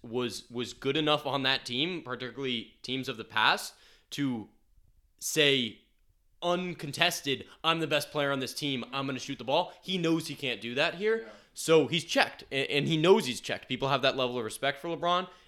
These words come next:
Speaker 1: and that's what I think these players need, and I, and I think Dion <laughs> Waiters could be really important for this team. It'll be interesting.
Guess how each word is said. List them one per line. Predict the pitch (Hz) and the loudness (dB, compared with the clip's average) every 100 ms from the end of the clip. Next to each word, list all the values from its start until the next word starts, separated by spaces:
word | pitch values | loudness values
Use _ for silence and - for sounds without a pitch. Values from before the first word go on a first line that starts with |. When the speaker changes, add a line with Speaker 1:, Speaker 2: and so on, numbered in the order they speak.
| _ | _
Speaker 1:
and | 135 | -2
that's | 160 180 | -2 2
what | |
I | 175 | 0
think | 165 170 | 0 -6
these | 160 | -8
players | - 139 139 110 | -4 0 0 0
need, | 120 135 135 | -2 -2 -2
and | 123 | -2
I, | |
and | - 120 | -2 -2
I | |
think | 120 139 127 - | -2 -4 -6 -10
Dion | 123 127 160 - | -4 0 0 -2
<laughs> | |
Waiters | 151 151 - | -2 -4 -4
could | - 123 | -8 -4
be | 123 | -2
really | 127 120 | 0 -2
important | 104 110 95 | -4 -6 -6
for | 92 | -10
this | - | -12
team. | - - | -14 -12
It'll | 135 | -10
be | 143 | -10
interesting. | 120 - - | -12 -14 -18